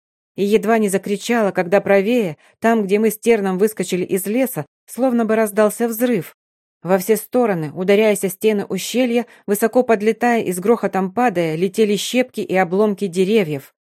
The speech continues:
«Твою ж!» Я снова дернула поводья во все глаза, глядя на происходящее.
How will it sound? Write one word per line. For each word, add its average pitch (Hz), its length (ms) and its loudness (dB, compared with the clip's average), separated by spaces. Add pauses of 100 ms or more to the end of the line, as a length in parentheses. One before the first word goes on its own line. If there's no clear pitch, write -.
(340)
«Твою 214 520 -2
ж!» - 180 -10 (540)
Я 180 180 -2
снова 180 300 -4
дернула 180 380 -2
поводья 190 540 0
во 196 100 2
все 208 220 0
глаза, 196 420 2
глядя 190 360 0
на 190 120 -4
происходящее. 190 960 -4